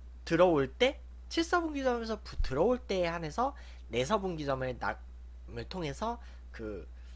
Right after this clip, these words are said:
뭐냐, 창원 그 마산 회원구로 나갈 때는 돈을 내요, 판교처럼. 그러고요. 그 뭐냐,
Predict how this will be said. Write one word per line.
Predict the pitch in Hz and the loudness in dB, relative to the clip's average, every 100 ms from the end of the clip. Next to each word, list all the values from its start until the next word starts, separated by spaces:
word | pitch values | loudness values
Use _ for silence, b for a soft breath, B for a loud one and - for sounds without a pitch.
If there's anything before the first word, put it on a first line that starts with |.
| B B B - | B B B -8
뭐냐, | 104 101 - - - - - - - - - B B - - | -6 -8 -10 -14 -14 -14 -14 -14 -14 -14 -14 B B -12 -4
창원 | - 330 320 262 | 2 6 6 4
그 | 147 123 | -2 2
마산 | 208 220 214 | 4 4 2
회원구로 | 233 233 190 156 | 0 0 0 0
나갈 | 117 95 117 113 | 0 0 0 -2
때는 | 117 110 180 226 - - - - | -6 -2 -2 -4 -10 -12 -8 8
돈을 | 139 135 127 | 10 10 4
내요, | 76 73 - - - - - - - - - | -6 -10 -12 -14 -14 -14 -14 -14 -14 -14 -10
판교처럼. | - 285 247 - - - - - - - - - - B 254 269 233 - - - - - - - - - | -4 0 0 -2 -8 -12 -12 -12 -12 -12 -12 -12 -12 B -8 -6 -8 -12 -14 -14 -14 -14 -14 -14 -14 -12
그러고요. | - 123 120 123 151 - - - - - | -4 -2 0 0 0 -4 -12 -14 -14 -14
그 | - 143 143 139 139 - - - - - - - - - - - - - - - - - - - - - - - - - - - - | -6 -2 0 0 -2 -10 -14 -14 -14 -14 -14 -14 -14 -14 -14 -14 -14 -14 -12 -12 -12 -14 -14 -14 -14 -14 -14 -14 -14 -14 -14 -14 -12
뭐냐, | 123 120 95 | -8 -6 -8